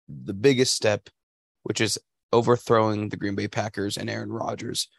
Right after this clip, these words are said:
Um, it's not, it's not gonna be easy, but I think you're gonna have Minnesota, Green Bay fighting all season long for that top spot. Um, and I do agree. I think Detroit, Jared Goff,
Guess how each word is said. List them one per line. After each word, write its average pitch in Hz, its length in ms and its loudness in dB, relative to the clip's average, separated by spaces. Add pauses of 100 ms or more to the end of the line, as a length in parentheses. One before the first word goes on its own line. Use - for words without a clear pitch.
(440)
Um, - 460 -4 (320)
it's - 100 -8
not, 143 180 4
it's 120 180 0
not 135 160 4
gonna 139 160 0
be 135 120 0 (140)
easy, 113 280 -2 (180)
but 110 100 2
I 107 100 2
think 107 340 -2 (220)
you're 110 140 0
gonna 101 160 -2
have 107 400 2
Minnesota, 107 680 2 (640)
Green 110 200 -2
Bay 104 180 -2
fighting 104 380 -4
all 104 180 -2
season 95 360 -4
long 90 220 -2
for - 160 -8
that - 200 -6
top 104 220 -4
spot. 90 400 -4 (480)
Um, 92 300 -2
and 110 100 2
I 110 60 4
do 123 220 6
agree. 123 340 2 (540)
I - 60 -2
think 110 180 -2
Detroit, 117 580 4
Jared 110 280 2
Goff, 107 560 2